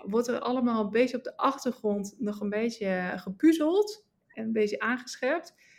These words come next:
Maar in ieder geval bied ik een dertigdaagse niksen aan, waarin ik jou help met leren niksen, om gewoon veel meer rust in te bouwen in je dagelijkse leven. Daarnaast komt er een jaartraject aan, waarin ik je een jaar lang ga begeleiden naar het leven van je eigen plan.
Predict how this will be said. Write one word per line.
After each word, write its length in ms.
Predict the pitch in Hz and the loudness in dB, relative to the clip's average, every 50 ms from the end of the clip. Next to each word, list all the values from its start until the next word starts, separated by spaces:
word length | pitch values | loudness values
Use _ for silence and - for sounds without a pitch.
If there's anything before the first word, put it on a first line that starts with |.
| _ _ - | _ _ 0
Maar 100 | - 233 233 | 2 4 6
in 60 | 262 | 6
ieder 160 | 302 320 302 | 6 4 2
geval 320 | 320 - - 254 226 214 196 | 0 2 4 4 4 4 2
bied 200 | 208 240 240 - | 0 -2 -2 -2
ik 80 | - | 0
een 140 | 233 220 208 | 2 2 4
dertigdaagse 680 | 202 233 254 254 269 - 240 233 233 226 226 - - 190 | 4 2 2 0 -2 0 2 2 2 2 0 -2 0 2
niksen 360 | 190 214 240 - - 262 - | 2 2 0 0 -4 -4 -2
aan, 220 | 233 247 262 269 | 0 2 2 2
waarin 200 | 254 240 226 220 | 2 2 0 0
ik 140 | 208 208 208 | -2 -2 0
jou 200 | 208 208 208 208 | 0 2 2 2
help 420 | 208 220 202 196 196 196 - _ _ _ _ _ _ _ _ _ | 2 0 0 0 -2 -4 -10 _ _ _ _ _ _ _ _ _
met 180 | - 214 208 185 | 0 0 0 2
leren 440 | 208 202 226 262 277 277 262 233 214 | 6 6 6 6 6 4 4 4 6
niksen, 680 | 220 247 233 - - - 196 180 180 185 196 - - _ _ - | 6 4 4 2 -2 -2 -2 0 0 -2 -4 -6 -8 _ _ -4
om 260 | - 226 233 226 226 | 0 2 2 2 2
gewoon 260 | - 220 208 202 202 | 2 0 -2 -2 -2
veel 180 | - 233 233 226 | 0 2 2 4
meer 220 | 220 208 190 190 | 4 4 2 2
rust 260 | 185 214 226 220 - | 2 0 0 -2 -4
in 200 | - - 208 196 | -6 -4 -2 -2
te 100 | 196 202 | -2 -2
bouwen 260 | 190 196 190 190 196 202 | 0 0 0 2 2 2
in 60 | 190 | 0
je 100 | 190 185 | 0 0
dagelijkse 540 | 196 196 196 196 - - 190 196 - - 196 | 0 -2 -2 -2 -6 -10 -10 -10 -8 -6 -2
leven. 460 | 208 220 269 285 285 - 285 311 311 - _ - - - _ _ - | 0 2 2 0 0 -4 -8 -8 -8 -12 _ -20 -20 -20 _ _ -4
Daarnaast 400 | - 214 220 240 269 285 277 - | 0 2 4 4 4 2 0 -2
komt 240 | - 247 233 220 220 | 0 2 2 2 4
er 60 | 208 | 2
een 140 | 190 180 175 170 | 2 0 2 2
jaartraject 800 | 175 185 214 254 269 - - 254 233 214 208 208 208 208 - - | 2 4 4 4 2 0 0 0 2 2 2 0 0 -4 -8 -6
aan, 400 | - 196 190 190 185 190 202 254 220 | -4 -4 -2 -2 -2 -4 -6 -6 -8
waarin 200 | 196 202 208 202 | -8 -6 -6 -8
ik 100 | 202 202 | -8 -6
je 120 | - 190 | -4 -4
een 180 | 190 185 180 175 | -2 -2 -2 0
jaar 320 | 180 190 202 226 247 247 | 0 0 0 2 2 2
lang 400 | 233 220 208 190 190 180 - - | 2 2 2 0 -2 -2 -6 -10
ga 200 | - - 196 196 | -6 -4 -2 0
begeleiden 500 | 196 190 190 - 196 190 190 185 180 180 | 0 -2 -2 -4 -4 -4 -2 -4 -4 -6
naar 140 | 180 185 185 | -4 -4 -6
het 100 | - - | -6 -6
leven 280 | 202 190 190 185 - _ | -4 -4 -4 -6 -8 _
van 120 | - 185 180 | -12 -12 -12
je 60 | 175 | -12
eigen 220 | 180 185 - _ _ | -12 -16 -16 _ _
plan. 240 | - 226 240 277 | -6 -4 -4 -4